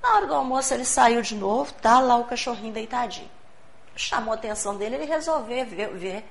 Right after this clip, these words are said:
né, resolveu ver qual era do cachorrinho, né? Que o cachorrinho não saía dali. Ele, então, brincando com o cachorrinho, ele percebeu que o cachorrinho tava com a patinha quebrada. Ele era ortopedista.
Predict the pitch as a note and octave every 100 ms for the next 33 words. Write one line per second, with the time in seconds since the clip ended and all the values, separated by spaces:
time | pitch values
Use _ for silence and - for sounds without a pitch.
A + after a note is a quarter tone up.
0 | - F#3 G#3 F#3 F#3+ F3+ G3 F#3+ F#3+ -
1 | - - - C4+ A#3 A3 A3 A3+ A#3 A3+
2 | B3+ F3 - - - F3+ C4 E4+ - -
3 | - B3 B3+ - B3 A3+ A#3 A#3 B3+ A#3+
4 | A3+ G#3+ A#3+ D3+ - - - - - A4
5 | A4 C#4 C#4 C#4 C4 A3+ A3+ A3+ A#3+ -
6 | C4 A#3+ C4 C4 D4 C#4+ E4+ A#3+ A#3+ -
7 | C4 - C4 A3+ A3+ A#3 A#3 A#3 A#3+ A#3+
8 | - G3+ G#3+ A#3 - - B3+ G#3+ - -
9 | - - - - - - - - - -
10 | - A3 G3+ G3 G3 - G3+ A3+ G3+ A3+
11 | C#4+ -